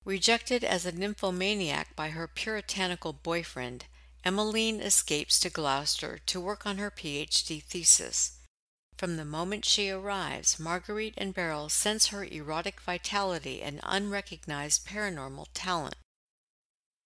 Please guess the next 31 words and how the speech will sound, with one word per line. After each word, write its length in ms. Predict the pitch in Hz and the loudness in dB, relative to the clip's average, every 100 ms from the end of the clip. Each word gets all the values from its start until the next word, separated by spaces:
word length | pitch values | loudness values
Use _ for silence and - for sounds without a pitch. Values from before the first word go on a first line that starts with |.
| _ - | _ -8
The 80 | 190 | -6
platinum-haired 800 | - 208 208 220 220 226 220 190 | 0 2 2 0 0 0 0 0
beauty 260 | 202 185 | 0 0
may 240 | 170 160 147 | 0 -2 -4
well 300 | 139 180 214 | 0 2 2
be 120 | 226 | 0
the 140 | 220 | 2
enchantress 720 | 220 208 - 208 190 214 202 | 2 2 2 2 0 0 2
they 220 | - 180 208 | 2 2 0
have 220 | 220 - | -4 -4
been 140 | 214 - | -4 -4
awaiting 460 | 165 175 165 160 | -2 0 0 -4
for 200 | 147 165 | -8 0
so 400 | 151 - 240 220 | 4 4 2 -2
long. 560 | 135 143 165 143 87 - - _ _ _ _ _ _ _ | -4 -4 0 0 -4 -12 -20 _ _ _ _ _ _ _
Now 220 | 190 220 | 0 2
they 160 | 247 254 | 4 2
need 240 | 240 233 - | 0 -2 0
to 100 | 208 | 4
show 300 | - 196 175 | 4 4 0
Em 340 | 180 170 147 | 0 -2 -2
that 260 | 139 - - | -8 -8 -6
her 140 | 214 | -8
prodigious 800 | - - 143 180 180 - 202 - | -6 -6 -4 -2 0 0 0 0
libido 480 | 175 170 202 175 151 | -2 -4 0 2 0
is 260 | - 156 160 | -2 -4 -4
a 60 | |
gift, 560 | - 220 185 - - - - | -4 -2 -2 -2 -6 -8 -10
not 320 | 156 151 190 208 | -8 -2 0 0
a 80 | |
liability, 920 | 151 143 143 139 175 202 160 - - | -2 -2 -4 -4 -2 0 -2 -4 -10